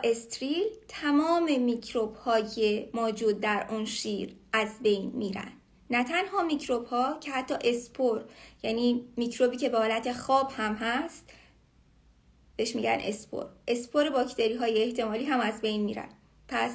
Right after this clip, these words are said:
هیچ خطری توی اون شیر وجود نداره و از اونجایی هم که بسته‌بندیش هم بسته‌بندی خاصه، در شرایط خاصی هم بسته‌بندی می‌شه،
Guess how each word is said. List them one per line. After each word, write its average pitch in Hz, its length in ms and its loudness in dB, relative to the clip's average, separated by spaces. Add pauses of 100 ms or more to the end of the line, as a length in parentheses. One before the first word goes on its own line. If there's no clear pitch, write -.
(260)
هیچ 302 220 -6
خطری 294 540 0
توی 285 160 0
اون 240 180 0
شیر 240 320 -2
وجود 233 320 -4
نداره 214 280 -4
و 226 60 0
از 233 200 4
اونجایی 240 400 2
هم 208 180 -2
که - 180 -6 (300)
بسته‌بندیش 247 640 2
هم 226 100 0
بسته‌بندی 220 680 0
خاصه، 240 440 -2
در 220 180 0
شرایط 220 360 -2
خاصی 277 380 -4
هم 208 140 -2
بسته‌بندی 214 560 -2
می‌شه، 285 260 -6